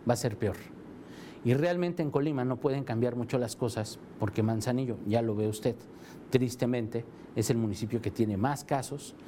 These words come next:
es el municipio que menos acciones ha tomado, eh,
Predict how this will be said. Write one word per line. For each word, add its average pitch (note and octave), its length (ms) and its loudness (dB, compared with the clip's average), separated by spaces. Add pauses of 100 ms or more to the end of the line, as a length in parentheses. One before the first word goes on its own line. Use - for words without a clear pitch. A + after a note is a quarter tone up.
(240)
es A2 160 4
el A#2 80 2
municipio A2+ 560 0
que G#2 120 0
menos F3+ 440 0
acciones C3 600 0
ha A#2+ 100 -2
tomado, A#2 420 0 (440)
eh, G#2 600 4